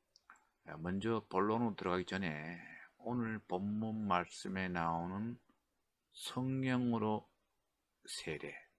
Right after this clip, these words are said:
성령 세례에 관해서 한번, 음, 살펴보기를 원합니다. 먼저 성령 세례를 말하기 전에 성령의 내주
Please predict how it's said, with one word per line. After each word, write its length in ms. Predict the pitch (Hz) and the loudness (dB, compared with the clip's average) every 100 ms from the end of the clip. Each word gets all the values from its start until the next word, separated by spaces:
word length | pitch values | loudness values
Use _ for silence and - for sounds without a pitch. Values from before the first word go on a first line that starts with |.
| _ _ _ _ - | _ _ _ _ -14
성령 760 | - - 127 131 127 139 143 127 | -12 -8 -6 -6 -4 -4 -4 -8
세례에 400 | - 95 92 87 | -4 -2 0 0
관해서 460 | - 80 78 - | -2 -10 -8 -12
한번, 280 | - 80 90 | -12 -8 -8
음, 400 | 98 82 76 73 - _ _ _ _ | -8 -10 -14 -16 -20 _ _ _ _
살펴보기를 680 | - - 85 - 82 85 95 | -14 -6 -6 -6 -4 -2 0
원합니다. 600 | 80 76 76 - 58 - _ _ - - - - | -2 -6 -10 -10 -10 -12 _ _ -20 -20 -20 -10
먼저 260 | 101 101 120 | -2 2 2
성령 580 | - - 131 139 139 147 | 0 -2 0 0 0 0
세례를 760 | - - 101 101 104 104 107 | -2 4 6 8 6 6 2
말하기 500 | 92 82 80 92 104 | 2 -2 0 0 0
전에 600 | - 82 85 80 76 92 120 _ _ _ _ _ | -4 -8 -6 -4 -6 -8 -14 _ _ _ _ _
성령의 680 | - - 123 120 123 123 101 | -10 -2 2 4 4 4 2
내주 580 | 80 85 92 98 104 82 | 0 4 6 6 4 -4